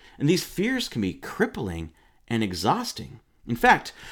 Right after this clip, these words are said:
lack of control over our lives can create a fear that takes over our lives. And now, if you've been around church enough, you know, probably know what I'm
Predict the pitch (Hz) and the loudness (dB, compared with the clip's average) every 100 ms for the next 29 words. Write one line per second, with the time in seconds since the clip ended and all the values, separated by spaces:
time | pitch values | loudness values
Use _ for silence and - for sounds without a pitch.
0 | - - 120 202 233 185 - 143 - 151 | -12 2 6 6 4 0 0 -2 2 4
1 | 196 139 135 120 92 95 120 220 240 - | 4 4 4 2 0 0 0 -2 -8 -14
2 | _ - 143 - 170 - - - 147 185 | _ -6 -6 -2 -2 0 -4 0 2 2
3 | 127 - 151 - 143 185 78 - - - | 0 -2 -4 2 4 4 0 -8 -14 -8
4 | 80 85 78 78 - - - _ _ _ | -6 -6 -10 -14 -16 -18 -20 _ _ _
5 | _ _ - 151 180 170 185 175 - 82 | _ _ 0 8 10 8 6 -2 -4 -6
6 | 82 120 165 180 202 185 - - 135 135 | -2 2 4 6 6 4 0 2 2 2
7 | 127 107 135 - - - - 143 151 180 | 0 0 -2 -6 -18 -16 0 6 8 8
8 | 143 - - - - 120 92 90 117 127 | 6 0 -8 -4 -2 0 0 0 0 -2
9 | 120 | -6